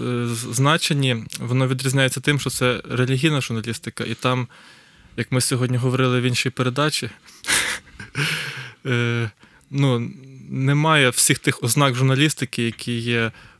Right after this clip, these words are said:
в справжній журналістиці. Тобто не можна задавати жорстких питань, ну, <laughs> дуже часто і так далі. От, е, служіння, я би сказав, два таких напрямки в мене зараз. Хоча я бував там, ну,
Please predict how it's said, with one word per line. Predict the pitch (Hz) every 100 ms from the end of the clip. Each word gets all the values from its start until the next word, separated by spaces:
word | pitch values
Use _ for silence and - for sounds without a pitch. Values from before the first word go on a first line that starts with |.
| -
в | 113 117 113 110 107 107
справжній | 110 - 123 110 110
журналістиці. | 104 107 107 104 - - -
Тобто | 117 - - 110 - - -
не | 123
можна | 160 151
задавати | 127 135 131 135 - 113 110 - - - _
жорстких | 117 113 135 - 123
питань, | - - - 120 117 113 _ - - - _ 123 117
ну, | 156 123 110 104 -
<laughs> |
дуже | 135 139 117 127
часто | - 170 131 - -
і | 120
так | - 120
далі. | 117 101 - - - - - - - -
От, | 123 113 113 - -
е, | 117 113
служіння, | - 131 127 170 202 208 202 180 143 -
я | 127 135
би | 156 156
сказав, | - 143 147
два | 135 143
таких | - 135 -
напрямки | 147 147 147 131 117
в |
мене | 123 123
зараз. | 110 113 107 104 - -
Хоча | 123 -
я | 117 117
бував | 117 120 113
там, | - 110 107 101
ну, | 127 104